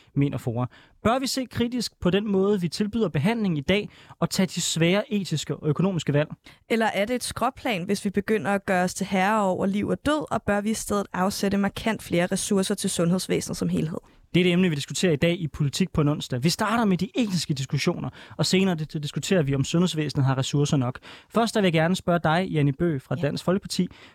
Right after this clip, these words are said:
Speaker 1: Gør det indtryk på dig, at foa nu slår alarm? Mener du, vi bør genoverveje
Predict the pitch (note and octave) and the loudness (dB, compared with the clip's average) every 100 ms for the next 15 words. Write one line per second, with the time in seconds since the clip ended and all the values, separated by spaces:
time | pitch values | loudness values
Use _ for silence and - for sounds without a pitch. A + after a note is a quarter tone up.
0 | _ E3 E3+ - G3 A#3 - F3 - D#3 | _ 0 0 0 2 2 0 -4 -2 0
1 | C#3 E3 - D3+ - D#3+ D#3+ G3+ - _ | 2 0 -4 -10 -4 0 2 0 -4 _
2 | - E3+ - F3 C#3+ C#3+ E3+ F3+ A#2+ - | 0 0 2 0 0 0 0 0 -6 -10
3 | - - - G3+ A#3 F#3+ G3+ - F#3 - | -20 -12 0 2 2 0 -2 0 -2 -4
4 | - F3 A3+ F#3 D3 C#3 B2+ | -2 0 2 0 0 0 -2